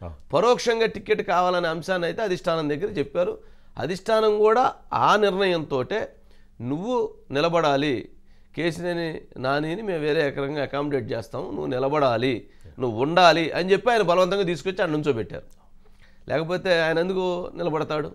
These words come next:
Speaker 2: ఆయనకి ఎందుకు ఎంట్రీ దొరికిద్ది అసలు?
Speaker 1: అవును.
Speaker 2: ఎందుకు ఇంచార్జీలతో ఇది జరిగిద్ది? తిరువూరు సమన్వయం ఇంచార్జ్ మొత్తం బాధ్యతలు ఆయనకి ఎందుకు ఇస్తారు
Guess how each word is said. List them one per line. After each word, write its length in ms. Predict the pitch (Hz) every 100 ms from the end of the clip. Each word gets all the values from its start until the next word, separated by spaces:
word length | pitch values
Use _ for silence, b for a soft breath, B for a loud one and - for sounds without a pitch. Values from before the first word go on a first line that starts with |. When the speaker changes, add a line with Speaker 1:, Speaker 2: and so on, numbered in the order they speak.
| -
Speaker 2:
ఆయనకి 240 | 131 151 160
ఎందుకు 220 | 202 185
ఎంట్రీ 280 | 185 190 196
దొరికిద్ది 380 | 185 170 147
అసలు? 200 | 151 160
Speaker 1:
అవును. 420 | 175 - - 82 117
Speaker 2:
ఎందుకు 520 | 160 208 196 190 143
ఇంచార్జీలతో 640 | 170 175 180 160 175 180
ఇది 200 | 160 147
జరిగిద్ది? 420 | 165 160 156 165 175 - b b 151
తిరువూరు 360 | 165 208 202
సమన్వయం 500 | 190 170 185 185 185
ఇంచార్జ్ 400 | 175 165 180 170
మొత్తం 320 | 165 165 175
బాధ్యతలు 360 | 147 156 165 175
ఆయనకి 280 | 156 175 180
ఎందుకు 180 | 185 180
ఇస్తారు 380 | - 170 170